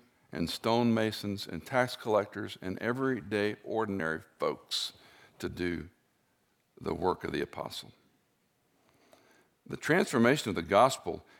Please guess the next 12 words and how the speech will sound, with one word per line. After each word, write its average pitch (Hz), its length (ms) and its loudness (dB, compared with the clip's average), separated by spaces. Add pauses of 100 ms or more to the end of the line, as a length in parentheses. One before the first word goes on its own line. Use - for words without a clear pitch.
(300)
is - 180 0
the 110 180 2
only 127 560 6
thing 98 640 2
that 101 220 0
changes 113 500 -2
sin 85 560 0 (460)
moving 107 340 0
from 85 240 -2
enemies 98 460 2
to 82 100 -14
friends. 82 600 -2